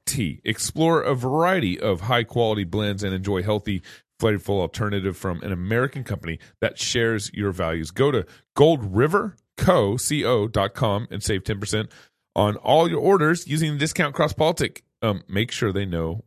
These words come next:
we sent you. On July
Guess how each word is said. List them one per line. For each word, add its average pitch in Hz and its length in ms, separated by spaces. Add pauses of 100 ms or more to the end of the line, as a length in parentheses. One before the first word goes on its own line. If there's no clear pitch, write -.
(220)
we 87 160
sent 123 340
you. 73 160 (840)
On 135 300 (380)
July 151 680